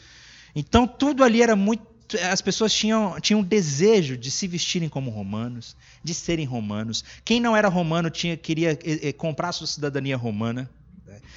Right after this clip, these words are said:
Que você podia ou ganhar dinheiro suficiente pra comprar sua cidadania romana,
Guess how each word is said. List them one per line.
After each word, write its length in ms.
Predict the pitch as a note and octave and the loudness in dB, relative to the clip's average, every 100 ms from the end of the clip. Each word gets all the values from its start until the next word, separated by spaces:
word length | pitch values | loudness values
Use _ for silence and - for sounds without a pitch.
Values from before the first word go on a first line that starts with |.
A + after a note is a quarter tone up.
| - | -20
Que 80 | - | -6
você 180 | C#3+ F3 | -4 -4
podia 640 | F3 D#3 D3 F3+ C#3 F#2+ - - - | -2 -2 2 4 2 0 -14 -20 -4
ou 180 | F3 A3+ | 2 2
ganhar 220 | G#3 G3+ | 4 2
dinheiro 240 | D#3+ F#3 E3+ | 2 0 0
suficiente 340 | - E3+ - | -2 -2 -2
pra 100 | D#3 | -6
comprar 280 | D#3 C#3+ D3 | -6 -4 -4
sua 140 | - | -4
cidadania 520 | - C3+ B2+ B2+ B2+ | -6 -4 -2 0 0
romana, 480 | A#2 G#2+ G#2 A#2+ F#3+ | 0 0 0 0 -2